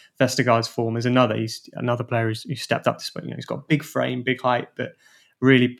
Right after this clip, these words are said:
has become an integral figure at the back. And with Anderson back, it's quite nice having the two there. Anderson will be eager to get back into the Denmark setup. I know that's something that he will really want to target while he's, he's here in the Premier League. So, um, nice sort of, uh,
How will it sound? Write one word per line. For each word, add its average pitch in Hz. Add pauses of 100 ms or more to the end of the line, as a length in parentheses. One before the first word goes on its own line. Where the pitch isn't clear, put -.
(100)
has -
become 120
an 120
integral 120
figure 117
at -
the 120
back. 117
And 113 (240)
with 135
Anderson 135
back, 127
it's 131
quite 135
nice 131
having 123
the 123
two 127
there. 123
Anderson 120
will 117
be 120
eager 120
to 123
get -
back 123
into 120
the 117
Denmark 123
setup. 117
I 113
know 117
that's -
something -
that 120
he 120 (320)
will 123
really 120
want 120
to -
target 120
while 117
he's, 117
he's 127
here 123
in 120
the 120
Premier 120
League. 117
So, 120 (520)
um, 117 (120)
nice 131 (160)
sort 123
of, -
uh, -